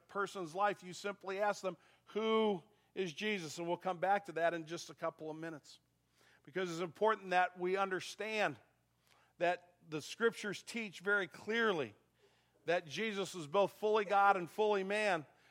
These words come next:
He was before everything. He is the creator of all things. All things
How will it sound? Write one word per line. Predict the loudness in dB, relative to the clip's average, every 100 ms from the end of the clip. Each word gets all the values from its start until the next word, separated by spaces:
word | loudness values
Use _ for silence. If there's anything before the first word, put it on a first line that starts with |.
| _
He | -2
was | 0 0
before | -2 -2 6 6 8
everything. | 6 6 2 0 0
He | 0 -2
is | -4
the | -8
creator | -2 2 4 4
of | 6
all | 6
things. | 4 -2 -2
All | 4 4 4
things | 2 -2 -4